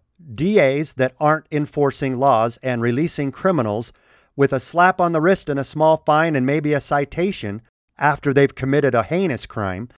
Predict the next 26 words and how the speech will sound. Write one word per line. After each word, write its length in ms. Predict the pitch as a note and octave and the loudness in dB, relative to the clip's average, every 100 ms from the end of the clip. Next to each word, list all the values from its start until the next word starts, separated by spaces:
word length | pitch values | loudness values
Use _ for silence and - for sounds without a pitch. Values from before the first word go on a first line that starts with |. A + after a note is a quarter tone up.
| _ _ | _ _
eh, 120 | D3 D#3 | -8 -6
because 560 | D3 F3+ F3 F3+ F3+ - _ _ | -4 -2 2 2 2 -6 _ _
it's 180 | F3 E3+ | -6 2
all 240 | F3+ G3 | 2 4
about 320 | F#3 F3+ F#3 - | 2 0 0 -2
equity. 520 | E3+ - A3 F3 F2+ _ _ | -12 -6 -6 -6 -8 _ _
Remember, 280 | B2+ G#3 A#3 | 0 2 4
I 100 | F#3+ | 4
told 420 | - G3+ A#3+ E3 | 2 2 2 2
you, 140 | G#2 F2+ | -4 -4
if 140 | F2+ | -4
you 180 | F#3+ B3+ | 0 0
read, 460 | F#3+ B3 E3 B2 C3 _ _ _ _ | 0 0 0 0 -6 _ _ _ _
um, 420 | B2+ B2 A#2 B2 - _ _ _ | 2 2 0 -4 -10 _ _ _
the 140 | C#3+ | -6
Communist 460 | - D#3+ F3+ F3 - | 0 0 0 -2 -2
Manifesto 680 | C#3+ C#3+ C3+ C#3+ - A2+ - _ _ | -4 -2 -2 -2 -4 -12 -14 _ _
by, 420 | G#2+ A2+ A2+ A2+ G#2 _ _ - - | -2 2 4 2 -6 _ _ -20 -16
um, 500 | D#3+ A2 G#2 F#2+ F#2+ - _ | -4 -2 -2 -4 -10 -16 _
Karl 240 | - C3+ A#2+ | 0 2 4
Marx, 400 | A#2+ G#2+ - - _ _ _ - | 2 -2 -8 -16 _ _ _ -4
it, 280 | E3+ F3+ _ _ | -2 -2 _ _
the 380 | D3 A#2 C3 D#3+ | -16 -6 -2 0
word 460 | C#3 E3+ G#3+ B3 A3 | 4 6 6 4 0
equity 600 | D#3 E3+ F3+ F#3 G3 G#3 - | 2 2 4 2 2 -2 -2
is 360 | D3 D3 C3+ | 0 0 -2